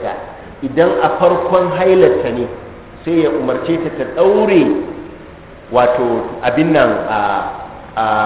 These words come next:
ɗan tofinta, sannan sai ya rumbace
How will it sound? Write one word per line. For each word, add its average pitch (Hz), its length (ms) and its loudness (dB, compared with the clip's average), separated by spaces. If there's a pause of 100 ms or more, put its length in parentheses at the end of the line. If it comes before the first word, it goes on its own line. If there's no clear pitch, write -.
(440)
ɗan 190 160 6
tofinta, 180 540 4 (1500)
sannan 165 340 4
sai 170 140 2
ya 151 260 6
rumbace 139 540 4